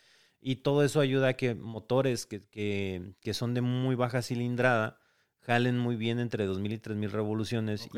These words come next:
Speaker 1: y te permite llegar a ciento treinta, ciento cuarenta kilómetros por hora con una pinche consumo de combustible
Speaker 2: Sí, mínimo.
Speaker 1: mínimo,
Speaker 2: Necesitas un
Speaker 1: güey.
Speaker 2: rendimiento increíble
Speaker 1: Ajá.
Speaker 2: de gasolina.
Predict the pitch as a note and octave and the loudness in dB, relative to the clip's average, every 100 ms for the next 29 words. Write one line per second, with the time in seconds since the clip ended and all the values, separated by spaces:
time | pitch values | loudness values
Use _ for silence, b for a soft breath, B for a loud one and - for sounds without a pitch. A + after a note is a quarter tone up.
0 | B2+ F#3+ - A2 A2+ A2+ A2+ A2 A2+ - | -4 -2 0 0 0 -2 0 2 2 0
1 | A2 A2 A2+ A2+ A#2 A2 A2 A#2 A#2 A2+ | -4 -2 -4 -2 -4 -4 -4 -4 0 -2
2 | A2 G#2+ A2 A2+ A#2 A#2+ G#2 A2 A2 A2+ | -2 -4 -4 -4 -4 -6 -6 -8 -4 -4
3 | A2 - G#2 G#2 G#2+ A2 - A#2 A2 B2 | -6 -12 -16 -16 -14 -14 -8 -8 -4 -2
4 | A#2 - A2 G#2+ A2+ A2+ A#2+ G#2+ G#2 G#2 | -2 -6 -8 -4 -2 0 -2 -4 -10 -16
5 | - A#2 A#2 A#2+ F2 A2+ A2 C3 C#3 C3+ | -6 0 0 0 -2 0 4 8 8 8
6 | B2 A2 C#3+ C#3+ D#3 D3+ D3 B2 B2 B2+ | 6 4 4 2 2 2 2 2 2 0
7 | C3+ B2+ A2 G#2 G#2+ G#2+ G2 G#2 G#2 G#2 | -4 -4 0 4 6 6 6 -2 -6 -10